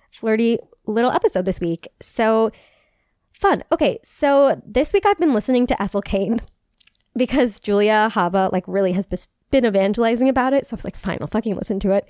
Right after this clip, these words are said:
Um, and now it's perhaps my favorite thing in the entire world. So if you've never listened to Ethel Cain, go listen to American Teenager and, like, I think you'll get it. That's kind of the song of the <laughs> week is American Teenager by Ethel Cain.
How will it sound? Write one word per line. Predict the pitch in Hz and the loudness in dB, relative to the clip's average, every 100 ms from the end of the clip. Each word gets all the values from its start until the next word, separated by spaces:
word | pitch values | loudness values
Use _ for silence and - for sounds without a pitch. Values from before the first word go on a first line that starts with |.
| - - - - - | -12 -20 -20 -20 -4
Um, | 208 214 214 - | 0 0 -2 -4
and | 220 226 226 208 | -2 0 0 0
now | 220 196 202 | -2 0 0
it's | 226 - - - | -2 -4 -8 -2
perhaps | 247 254 247 - | 0 2 0 0
my | 226 | 0
favorite | 220 208 196 | 0 -2 -2
thing | 202 | 0
in | |
the | 196 | 2
entire | 202 202 202 | 0 0 0
world. | 233 320 320 269 | 4 4 4 2
So | - 226 | -2 0
if | 220 196 - | 0 -2 -6
you've | 208 202 208 | -2 -2 0
never | 262 277 | 0 2
listened | 226 208 220 | 0 0 -2
to | - - | -2 -4
Ethel | 214 202 | -4 -4
Cain, | - 208 208 214 _ _ _ | -2 0 0 -2 _ _ _
go | 196 | 0
listen | 233 254 302 | 0 0 0
to | 311 | 2
American | 240 190 202 208 196 | 0 0 0 -2 -4
Teenager | - 185 190 190 208 | -4 -2 -2 0 -2
and, | - | -2
like, | 185 - | -4 -4
I | 175 | -6
think | 180 - | -8 -6
you'll | 185 | -6
get | - - | -6 -6
it. | - 339 - _ _ | -4 -4 -6 _ _
That's | 214 - | -4 -2
kind | - 220 | -2 0
of | |
the | 196 | 0
song | 214 - 190 196 | -2 0 0 0
of | 190 | 0
the | 208 | 2
<laughs> | |
week | 269 285 | 4 4
is | 370 381 | 4 4
American | 370 247 247 277 254 | 2 2 0 -2 -4
Teenager | - 208 208 214 | -2 -2 0 0
by | 208 196 - | 0 -2 -2
Ethel | 190 190 | -4 -4
Cain. | - 202 175 | -4 -2 -2